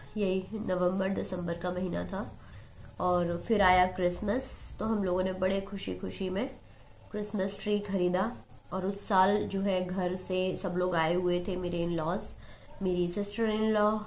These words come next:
brother in law और उनके बच्चे, सब लोग आ रखे थे, मतलब पूरा परिवार इकट्ठा हो रखा था। तो बच्चों के साथ बड़ा मज़ा आया, Christmas tree खरीदा और अच्छे से decorate, decorate किया, बहुत मस्ती की।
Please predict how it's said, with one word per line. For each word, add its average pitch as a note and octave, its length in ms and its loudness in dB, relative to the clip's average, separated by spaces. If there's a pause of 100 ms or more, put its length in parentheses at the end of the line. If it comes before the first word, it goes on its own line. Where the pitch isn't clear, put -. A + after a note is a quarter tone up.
(160)
brother F#3+ 440 4
in G3+ 200 2
law G3+ 240 4 (560)
और F3 400 0
उनके F3 260 -2
बच्चे, E3 500 -2
सब A#3 240 0
लोग A#3 180 6
आ F3+ 120 8
रखे E3+ 280 2
थे, F#3+ 200 -2
मतलब F3+ 320 -2
पूरा G3+ 180 6
परिवार F3+ 640 2 (180)
इकट्ठा F#3+ 340 0
हो F#3 140 6
रखा E3+ 280 -4
था। G#3+ 200 -4 (440)
तो G#3 60 -2
बच्चों F#3 340 0
के F#3+ 140 -4
साथ F#3 340 0 (560)
बड़ा G3+ 180 4
मज़ा G3 280 6
आया, F#3 280 8
Christmas G3+ 560 -4
tree G3 180 0
खरीदा F#3 480 0 (500)
और F3+ 260 2
अच्छे F#3+ 240 0
से G#3 120 0
decorate, F#3 500 2 (120)
decorate F3+ 640 -2
किया, F3 340 4
बहुत F#3+ 400 4
मस्ती F3+ 360 -2
की। F#3 320 -2